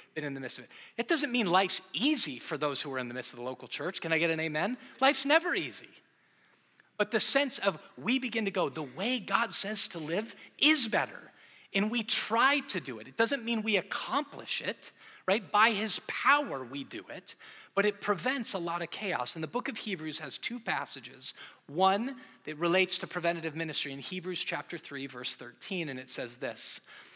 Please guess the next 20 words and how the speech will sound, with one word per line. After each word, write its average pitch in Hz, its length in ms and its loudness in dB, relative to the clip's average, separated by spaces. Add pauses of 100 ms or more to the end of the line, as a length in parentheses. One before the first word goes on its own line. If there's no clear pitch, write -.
(100)
"But 185 140 4
exhort 208 500 4
one 220 140 4
another 190 320 2
every 180 340 2
day, 123 380 -10 (840)
as 135 200 -2
long 190 440 4
as 196 100 -4
it 190 80 -2
is 170 140 -4
called 165 420 -6
today, 143 300 0
that 117 240 -4
none 147 320 -4
of 220 160 -8
you 208 200 -10
may 151 220 -4
be 120 200 -10
hardened 180 680 -10